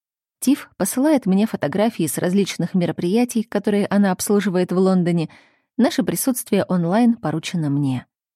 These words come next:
Из нас двоих я лучше разбираюсь в социальных сетях и выгодных возможностях, которые они предлагают. Но, конечно, я далеко не знаток. Собака Кухня Софи,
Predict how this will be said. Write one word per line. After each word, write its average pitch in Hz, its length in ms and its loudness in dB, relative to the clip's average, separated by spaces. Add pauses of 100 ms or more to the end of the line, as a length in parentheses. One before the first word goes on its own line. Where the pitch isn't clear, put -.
(400)
Из 190 140 0
нас 202 220 2
двоих 208 300 0
я 190 180 2
лучше 220 280 0
разбираюсь 170 540 0
в - 60 -16
социальных 170 560 -2
сетях 196 500 -2
и 175 60 0
выгодных 165 460 0
возможностях, 180 720 -2 (320)
которые 262 320 2
они 214 160 6
предлагают. 170 760 0 (360)
Но, 294 160 2
конечно, 220 520 0
я 170 240 0
далеко 165 380 0
не 165 140 0
знаток. 135 580 -6 (840)
Собака 180 640 -2 (160)
Кухня 190 400 0
Софи, 196 600 -2